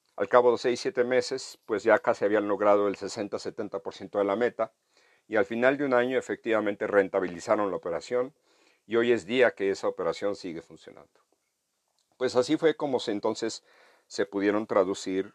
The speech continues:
o aplicar los conceptos de velocidad a través de esta metodología de los resultados rápidos y de agilidad para generar el menú o el portafolio de iniciativas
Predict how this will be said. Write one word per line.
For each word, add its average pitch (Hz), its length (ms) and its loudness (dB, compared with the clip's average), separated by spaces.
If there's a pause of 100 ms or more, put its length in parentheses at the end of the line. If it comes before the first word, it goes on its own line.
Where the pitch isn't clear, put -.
o 85 240 0
aplicar 104 400 -2
los 95 160 -6
conceptos 90 560 -8
de 101 160 2
velocidad 113 640 0
a 85 120 -10
través 82 260 -8
de 87 60 -6
esta 90 180 -12
metodología 85 560 -6
de 90 80 -2
los 92 80 0
resultados 107 440 0
rápidos 117 480 -2 (460)
y 135 180 -2
de 151 100 2
agilidad 127 640 2
para 95 320 0 (640)
generar 117 800 2
el 101 160 -4
menú 104 580 -6 (580)
o 98 120 -2
el - 80 -4
portafolio 101 760 0
de 98 280 -2
iniciativas 107 800 -6